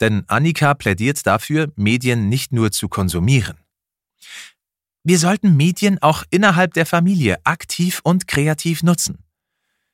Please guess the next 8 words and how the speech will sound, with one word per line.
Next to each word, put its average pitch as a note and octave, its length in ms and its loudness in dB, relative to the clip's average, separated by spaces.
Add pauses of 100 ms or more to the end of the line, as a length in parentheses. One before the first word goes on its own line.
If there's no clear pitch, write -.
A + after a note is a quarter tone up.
(220)
Sie F#2 200 -4
erzählt A2 420 0
mir, D3+ 320 4
wie C#3+ 240 -2
gern C#3+ 400 2
ihre A#2 220 -2
neunjährige G2 640 0
Tochter G#2+ 480 0